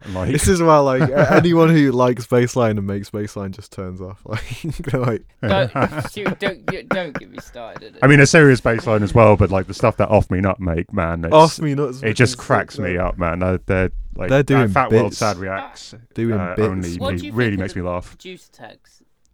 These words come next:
Speaker 2: You what?
Speaker 3: What do you think of p-, producer
Speaker 2: Oh,
Speaker 3: tags?
Speaker 2: and, like, all right, so, but, I mean,
Speaker 3: Like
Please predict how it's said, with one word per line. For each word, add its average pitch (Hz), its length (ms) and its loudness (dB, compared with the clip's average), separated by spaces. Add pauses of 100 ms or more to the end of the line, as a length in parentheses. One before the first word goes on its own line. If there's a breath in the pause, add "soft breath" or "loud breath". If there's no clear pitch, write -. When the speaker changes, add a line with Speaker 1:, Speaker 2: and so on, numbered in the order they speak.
(220)
Speaker 2:
You 127 140 0
what? 110 200 0
Speaker 3:
What - 140 -20
do - 80 -20
you 190 40 -20
think 160 200 -20
of 139 100 -20
p-, 143 100 -20 (240)
producer 143 400 -10
Speaker 2:
Oh, 156 120 2
Speaker 3:
tags? 101 80 -4
Speaker 2:
and, 123 100 -2
like, 135 260 -2 (120)
all 139 60 -4
right, 120 140 -2
so, - 240 -8
but, 107 200 -8 (120)
I - 80 -10
mean, 107 300 -6 (480)
Speaker 3:
Like 139 220 -14